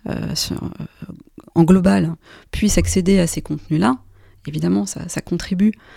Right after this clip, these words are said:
à, à, à cette auto-, autonomisation et cette, euh, cette appropriation, en fait, à la fois de l'idéologie, euh, mais également, euh, de tutoriels plus, euh, plus, euh, pra-, pratiques, plus pragmatiques.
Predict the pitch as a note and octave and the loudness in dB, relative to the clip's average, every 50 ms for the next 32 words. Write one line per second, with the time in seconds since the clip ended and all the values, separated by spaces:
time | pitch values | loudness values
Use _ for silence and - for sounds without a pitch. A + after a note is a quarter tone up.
0 | - - - - D#3+ E3+ E3+ E3 D#3+ - - - - - - - - - - E3+ | -20 -14 -8 -6 -4 -2 -2 -2 -4 -6 -8 -10 -10 -12 -12 -14 -8 -6 -4 -2
1 | - E3+ - - D#3 D#3 D#3 D#3 D#3+ - - - G#3 G3+ - G3+ F#3 F3+ F3+ F3 | -2 -2 0 0 2 2 2 2 0 0 4 4 4 6 6 6 6 6 6 4
2 | D#3+ D#3 D#3 D#3 - - G#3 A3+ A#3+ A#3+ A#3+ - - - - - - - D3+ - | 4 2 0 -2 -2 -2 0 0 0 0 0 -4 -10 -20 -18 -10 -6 -6 -6 -4
3 | - - F#3 - _ - - D3 C#3 - D3+ - - E3+ - - - G3 - - | -2 -2 -2 -2 _ -6 -4 -4 -4 -4 -4 -4 -4 -4 -4 -2 -2 -2 -2 0
4 | - G3+ - - G3+ F#3 F#3 F3 - - F#3 F#3 _ _ _ - D#3+ - - - | -2 -2 -2 0 0 -2 -2 -2 -4 -4 -6 -6 _ _ _ -12 -12 -10 -12 -14
5 | - - - _ _ - F3+ E3+ E3 - - G3+ F3 F3+ F3 E3 E3 D3+ E3 E3 | -14 -14 -18 _ _ -4 -4 -2 -2 -2 0 0 2 2 2 2 2 2 2 2
6 | D#3 D#3 E3 E3 G3+ B3 C#4+ - _ _ - - - - - _ _ _ _ _ | 4 2 2 4 4 4 2 2 _ _ -20 -20 -20 -20 -20 _ _ _ _ _
7 | - - D#3+ F3 F#3+ G#3 A#3 A#3+ - - E3+ D#3 D3+ D#3 D3 D#3+ E3+ F3+ G3+ G#3 | -8 -2 0 4 6 6 6 4 4 0 -2 -2 0 0 0 0 2 2 2 2
8 | G3+ F3 D#3+ D#3+ D3+ C#3 - - - - D3 D3+ D#3 - F#3+ G3 G3+ F3 D3 C#3 | 2 0 -2 -4 -6 -8 -8 -6 -6 -4 -2 0 2 4 4 4 4 2 0 -4
9 | C#3+ _ _ - - - F3 F3 F3 D#3+ - - - - - - - - - - | -8 _ _ -14 -10 -6 -4 -2 -2 -2 -4 -6 -8 -10 -12 -12 -10 -10 -6 -4
10 | E3 D#3+ D3+ D3 - - - - - - - - - - - - D3+ - - - | -2 -2 -2 -2 -4 -6 -8 -10 -6 -6 -6 -6 -4 -4 -4 -4 -4 -6 -10 -16
11 | - - - - - D#3 D3+ D3 - - - D3 - F2+ - - - - - - | -18 -18 -10 -6 -4 -4 -4 -4 -4 -4 -2 0 -2 -2 -4 -6 -14 -18 -18 -20